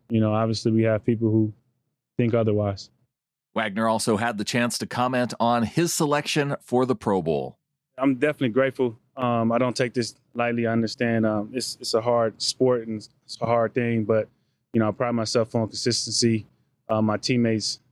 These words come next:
Speaker 1: uh, you know, help me out a lot, you know, the ones in front of me and ones behind me. And so,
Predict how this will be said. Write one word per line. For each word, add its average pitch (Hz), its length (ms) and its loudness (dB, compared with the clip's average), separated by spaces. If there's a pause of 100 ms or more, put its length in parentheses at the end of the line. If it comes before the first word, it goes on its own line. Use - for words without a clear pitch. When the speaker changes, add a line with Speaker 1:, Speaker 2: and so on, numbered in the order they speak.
(100)
Speaker 1:
uh, 104 380 2 (100)
you 117 140 2
know, 107 80 2
help 113 160 0
me 110 80 2
out 107 120 2
a 104 40 2
lot, 110 400 0
you 110 100 -8
know, 107 100 0
the 104 80 0
ones 110 260 2
in 101 60 -6
front 113 200 -2
of 110 60 4
me 110 80 2
and 107 100 2
ones 104 140 0
behind 107 280 0
me. 107 120 2
And 104 100 0
so, 104 300 2